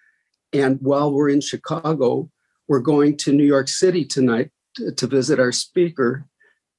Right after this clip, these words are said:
And, um, I'm gonna introduce our speaker tonight, Peter Hoffman. Um,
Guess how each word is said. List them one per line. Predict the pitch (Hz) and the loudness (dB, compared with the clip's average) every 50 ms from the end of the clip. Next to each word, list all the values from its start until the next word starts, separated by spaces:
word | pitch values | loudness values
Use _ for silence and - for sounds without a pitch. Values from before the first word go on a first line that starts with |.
| _ _ _ _ _ _ _ _ _ _ | _ _ _ _ _ _ _ _ _ _
And, | - 139 139 135 135 143 135 127 160 | 0 2 2 2 2 2 0 2 2
um, | 135 127 127 131 131 - - | 2 2 2 2 0 -2 -2
I'm | 139 139 147 | 0 0 0
gonna | 135 156 156 139 139 131 - - | 0 2 2 2 2 0 0 0
introduce | 147 143 143 - 143 127 139 143 139 - - | -2 -2 0 -2 -4 0 0 0 0 0 0
our | 123 113 113 | -2 -2 -2
speaker | - - - _ 160 175 170 - 143 123 123 - _ | -4 -8 -2 _ -2 -2 0 0 0 0 0 -2 _
tonight, | - - 135 131 117 120 120 - _ | -4 -2 0 2 2 0 -2 -6 _
Peter | - - 151 135 139 127 | -4 -2 0 0 0 0
Hoffman. | - 139 123 123 139 135 - 131 123 104 113 135 - _ _ _ _ _ _ _ _ _ _ _ _ _ _ - | 0 -2 -2 -2 -2 -2 0 0 0 0 -2 -6 -8 _ _ _ _ _ _ _ _ _ _ _ _ _ _ 0
Um, | 123 123 123 123 123 127 151 - | 0 2 2 2 0 -2 -8 -10